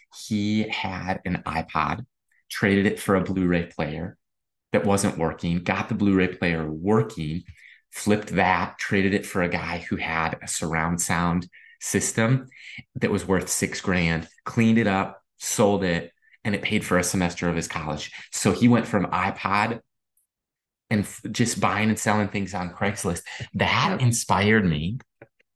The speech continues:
Speaker 1: With baseball cards. And so there's, there's times even this past year where I've bought and sold some baseball card collections,
Speaker 2: Mm-hmm.
Speaker 1: and I was a card collector as a kid. So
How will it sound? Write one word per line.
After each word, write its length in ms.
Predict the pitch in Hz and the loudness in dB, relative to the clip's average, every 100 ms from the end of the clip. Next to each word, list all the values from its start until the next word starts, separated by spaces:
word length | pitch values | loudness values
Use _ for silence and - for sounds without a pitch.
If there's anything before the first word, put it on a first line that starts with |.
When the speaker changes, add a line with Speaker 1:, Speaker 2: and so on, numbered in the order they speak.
| _ - - | _ -14 2
Speaker 1:
With 160 | 113 110 | 4 4
baseball 400 | 123 123 113 92 | 0 2 2 2
cards. 440 | - - - - - - - - | 0 -6 -8 -14 -14 -16 -18 -2
And 180 | 117 104 | 0 0
so 680 | - 123 110 107 107 101 107 | 0 2 6 6 6 2 0
there's, 320 | 107 135 139 | 2 2 0
there's 300 | 104 113 127 | -4 -2 -2
times 580 | - 107 104 107 - - - | -4 -2 -2 -2 -6 -10 -6
even 680 | 104 107 101 95 98 95 | -2 0 2 2 0 -2
this 160 | 92 - | -6 -8
past 380 | - - - - | -8 -8 -8 -2
year 260 | 92 95 | 0 2
where 360 | 92 90 87 87 - - - | 0 0 0 -2 -10 -18 -4
I've 180 | 95 98 | -4 2
bought 200 | 101 92 | 2 4
and 100 | 104 | 0
sold 300 | - 98 92 | 2 0 0
some 160 | - 87 | -2 0
baseball 380 | 87 - 92 | 0 0 -2
card 260 | 87 90 90 | 0 -2 -2
collections, 640 | - 90 85 - 98 98 - - - | -2 -2 -2 -2 -2 -2 -8 -8 0
Speaker 2:
Mm-hmm. 220 | 208 190 | 2 4
Speaker 1:
and 240 | 208 196 - | 4 2 -2
I 600 | - - 202 104 98 - - _ _ | -6 -4 -2 0 -2 -6 -16 _ _
was 160 | - 104 | -6 -2
a 60 | 90 | -4
card 340 | - 90 90 | -2 -2 -2
collector 460 | - 87 80 - 92 | -2 -2 -2 -2 -4
as 120 | 92 | -4
a 40 | |
kid. 320 | - 87 101 | -6 -4 -4
So 320 | - 117 107 | -2 2 2